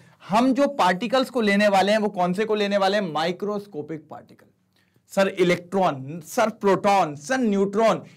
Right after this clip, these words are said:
इनके ऊपर कौन से फंडे लगेंगे फिजिक्स के, वो इसके अंदर निर्धारित है। तो सर तब जाके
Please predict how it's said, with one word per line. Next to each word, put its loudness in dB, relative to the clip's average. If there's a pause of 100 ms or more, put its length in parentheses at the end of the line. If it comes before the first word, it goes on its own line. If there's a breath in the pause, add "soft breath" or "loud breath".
(180 loud breath)
इनके 0
ऊपर 0
कौन 0
से 2
फंडे -2
लगेंगे -2
फिजिक्स -8
के, 2
वो -2
इसके -4
अंदर 0
निर्धारित -10
है। -20 (680)
तो -4
सर 2 (340)
तब 2
जाके 2